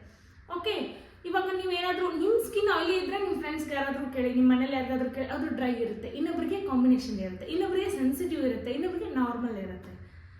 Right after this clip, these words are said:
ಇದನ್ನ ಹೆಂಗ್ ಫೈಂಡ್ ಔಟ್ ಮಾಡೋದು, ಇದು ಹೆಂಗ್ ಗೊತ್ತಾಗುತ್ತೆ ಅಂತ ಅಂದ್ರೆ, so ಇವಾಗ ನಾನ್ ಹೇಳ್ತೀನಿ. ನಾ ಫಸ್ಟ್ ಒಂದ್ ಬರೋದು ನಾರ್ಮಲ್ ಸ್ಕಿನ್. ಓಕೆ, ಇವಾಗ ನಾನ್ ಬರ್ಸ್ತೀನಿ ಇಲ್ಲಿ.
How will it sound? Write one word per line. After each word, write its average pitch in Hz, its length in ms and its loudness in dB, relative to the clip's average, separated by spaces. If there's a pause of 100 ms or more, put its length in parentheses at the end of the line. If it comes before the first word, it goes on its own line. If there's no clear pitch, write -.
(140)
ಇದನ್ನ 453 140 4
ಹೆಂಗ್ 466 220 0
ಫೈಂಡ್ 330 240 -2
ಔಟ್ 320 80 -2
ಮಾಡೋದು, 277 360 -2 (540)
ಇದು 359 100 0
ಹೆಂಗ್ 370 180 2
ಗೊತ್ತಾಗುತ್ತೆ 262 560 0 (480)
ಅಂತ 214 180 -8
ಅಂದ್ರೆ, 190 340 -8 (280)
so 240 80 -4
ಇವಾಗ 220 200 -6
ನಾನ್ 453 280 -4
ಹೇಳ್ತೀನಿ. 185 260 -8 (760)
ನಾ 294 160 0 (300)
ಫಸ್ಟ್ - 280 -2
ಒಂದ್ 320 260 0
ಬರೋದು 254 360 2
ನಾರ್ಮಲ್ 247 360 2
ಸ್ಕಿನ್. 196 300 -8 (540)
ಓಕೆ, 262 100 -8
ಇವಾಗ 285 360 -4
ನಾನ್ 370 220 -2
ಬರ್ಸ್ತೀನಿ 214 460 -2
ಇಲ್ಲಿ. 190 160 -4